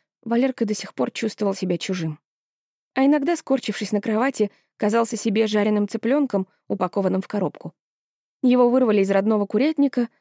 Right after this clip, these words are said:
увезли за три девять земель, сорвали форму лицеиста. Кто он теперь? На уши давила тишина. Машка за стеной тихонько сидит, всегда в наушниках.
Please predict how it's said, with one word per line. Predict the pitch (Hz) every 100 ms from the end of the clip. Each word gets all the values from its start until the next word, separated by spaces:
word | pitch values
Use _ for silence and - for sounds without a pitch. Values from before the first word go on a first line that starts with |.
| _ -
увезли | 285 330 320 392
за | 233
три | 180 185
девять | 170 170 175
земель, | 175 254 311
сорвали | - 190 202 277
форму | 190 180 175
лицеиста. | 143 - 180 226 - 214 - _ _ _ _
Кто | - 370
он | 311 190
теперь? | - 160 156 _ _ _ _ _ _ _ _ _ _ -
На | 311
уши | 330 208
давила | 185 175 233 208
тишина. | 175 - 160 156 - _ _ _ _ _ _ _
Машка | 302 320 -
за | 240
стеной | - 262 262
тихонько | 254 254 285 233
сидит, | - 156 151 _ _
всегда | - 262 339
в |
наушниках. | 175 180 - 190 - -